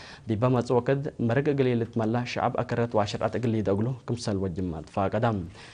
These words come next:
السيد تيديوس بهلبي السيدة حسينة محمد ياس والسيد نقست من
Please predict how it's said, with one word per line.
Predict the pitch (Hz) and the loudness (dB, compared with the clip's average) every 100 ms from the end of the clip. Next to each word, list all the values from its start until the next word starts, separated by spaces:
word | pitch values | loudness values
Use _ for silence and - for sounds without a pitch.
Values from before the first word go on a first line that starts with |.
| - - | -18 -6
السيد | 98 101 - 127 110 110 117 120 110 - | -4 -4 -2 2 4 2 0 2 0 0
تيديوس | 117 104 117 110 107 | 0 2 0 0 0
بهلبي | 113 107 107 107 104 123 139 | 0 0 0 -2 -2 -2 -2
السيدة | 113 - 117 110 | -2 0 0 2
حسينة | 110 107 120 110 | -4 -4 -2 -2
محمد | 107 113 117 123 | -2 -2 -4 -4
ياس | 110 113 107 107 | -2 -4 -4 -6
والسيد | 120 104 104 - 123 117 110 107 107 - - - _ - | -2 -2 -2 -2 0 0 2 0 0 -6 -18 -20 _ -2
نقست | 120 - - 107 - | 0 0 -6 -8 -2
من | 117 107 | 0 0